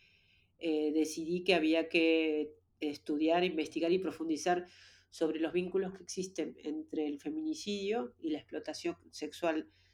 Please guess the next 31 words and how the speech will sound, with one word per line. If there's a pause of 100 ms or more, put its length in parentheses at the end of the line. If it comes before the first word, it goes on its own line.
de
mujeres
y
niñas, (760)
y (200)
que
nos
corresponde
a
quienes
trabajamos
en
sensibilización
y
en (480)
investigación
y
formación
de
estos
temas,
que
es
a
lo
que
me
estoy
abocando
actualmente, (1120)
eh,